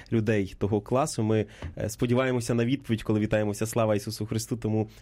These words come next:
дуже приємно чути цю відповідь від вас так в особливий спосіб. Е, ви дуже часто буваєте на різного роду політичних каналах і спілкуєтеся на політичні теми. Сьогодні м-, ми згадаємо політичну тему, саму, саму,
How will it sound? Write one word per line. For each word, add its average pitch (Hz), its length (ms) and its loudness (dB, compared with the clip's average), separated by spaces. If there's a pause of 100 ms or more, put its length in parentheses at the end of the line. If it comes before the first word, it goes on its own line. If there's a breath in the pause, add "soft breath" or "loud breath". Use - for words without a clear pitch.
дуже 127 280 0
приємно 113 480 2
чути 101 260 -2
цю - 160 -4
відповідь 92 460 -2
від 92 120 -6
вас 95 260 0
так - 260 -10
в 98 140 0
особливий 104 520 0
спосіб. - 420 -8 (420 loud breath)
Е, 120 80 4
ви 147 380 2
дуже 135 280 0
часто 120 340 -2
буваєте 110 380 2
на 107 80 2
різного 107 320 0
роду 98 240 0 (260)
політичних 131 680 0
каналах 123 560 0
і 117 40 -6
спілкуєтеся 110 600 -2
на 104 80 0
політичні 113 560 -2
теми. 107 260 0 (220 loud breath)
Сьогодні 175 400 2
м-, 151 100 0 (500)
ми 175 200 2
згадаємо 170 520 0
політичну 110 540 -2
тему, 151 340 0
саму, 120 360 0
саму, 110 460 2